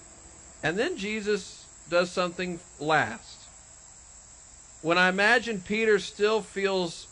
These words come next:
unworthy, he can't really imagine that Jesus actually is forgiving him. He's having a hard time knowing he failed the test. Jesus was setting the bar here. He says, "I can come in here."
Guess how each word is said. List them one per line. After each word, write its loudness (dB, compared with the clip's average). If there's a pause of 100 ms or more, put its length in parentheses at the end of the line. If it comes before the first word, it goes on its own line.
(160)
unworthy, 2 (2250)
he -4
can't 0
really 8
imagine 4
that -2
Jesus -2
actually 2
is 0
forgiving 0
him. -2 (560)
He's 0
having 4
a 4
hard 6
time 0
knowing 0
he 0
failed 4
the -4
test. 2
Jesus -2
was -8
setting 0
the -2
bar 2
here. 2
He -2
says, 0
"I 2
can -8
come -2
in -2
here." -4